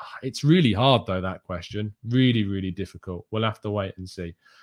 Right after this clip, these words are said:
Um, scrolling up, I'm sure I've missed some questions. I must have done. There's over a thousand of you tuning in. Keep throwing in those questions. I'm not working today, so I can stay on for a little bit longer this morning and answer even more. So don't stop.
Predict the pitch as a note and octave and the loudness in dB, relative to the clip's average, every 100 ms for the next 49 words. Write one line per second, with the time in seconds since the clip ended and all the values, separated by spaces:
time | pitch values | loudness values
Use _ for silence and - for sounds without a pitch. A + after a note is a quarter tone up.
0 | - _ _ - D3+ D#3+ D#3+ E3 D#3+ D#3+ | -20 _ _ 4 8 10 12 12 10 10
1 | D#3+ E3 - - - - F3 A3 A3+ A3 | 6 2 -6 -6 -6 0 6 8 10 8
2 | G#3 D3+ D#3 G3 C#3+ G#2+ G#2+ F#2+ - G2+ | 6 4 2 4 4 4 0 -4 -8 -6
3 | A2+ G2+ A2 G#2+ A#2+ A2+ G2+ G#2 G#2 A2 | -4 -4 -4 -2 0 -2 -2 -2 0 2
4 | A#2+ A2 G2+ B2 A#2 G#2 G#2+ G2+ G2+ - | 2 0 0 0 2 0 -4 -4 -4 -2
5 | A2 G#2+ G#2+ G#2 D3 C#3+ D3 B2+ A#2+ A2 | -2 -2 -4 0 0 2 2 2 2 0
6 | G#2+ A#2+ G#2+ - G#2+ A#2 C#3+ C3 B2+ A#2+ | 0 0 0 0 2 6 8 8 6 6
7 | A2+ A2 G#2+ G2+ A2+ A2+ G#2 C#3 C3 A#2 | 4 4 2 2 0 -2 -2 2 4 2
8 | - _ _ - A#2+ B2 C3+ E3 A#2 A#2+ | -2 _ _ -2 2 2 2 2 0 2
9 | C3+ C3+ A#2+ A2 G#2+ B2 A#2 A2 A2 A2+ | 2 4 0 -2 -6 -6 -4 -4 -2 -2
10 | A#2 A2+ A#2 G#2 C3 B2+ A#2 A#2 G#2 G2 | -2 -4 -8 -4 -2 0 0 0 -2 -4
11 | A2+ A2 F#3+ F#3+ - A2+ G#2+ | -4 2 2 2 -2 -2 -2